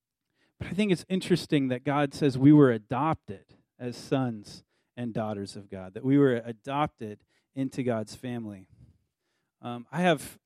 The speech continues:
r-, friends who have adopted, um, kids.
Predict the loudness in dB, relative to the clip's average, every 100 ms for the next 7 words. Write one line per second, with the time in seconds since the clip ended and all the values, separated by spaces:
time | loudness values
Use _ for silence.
0 | _ _ _ -12 -12 _ _ -20 -4 0
1 | 0 0 -4 -2 -2 0 -2 -2 -6 -6
2 | -6 -6 -6 -6 -6 _ _ _ _ _
3 | -10 -8 -8 -10 -18 _ -4 0 0 -2
4 | -18 -20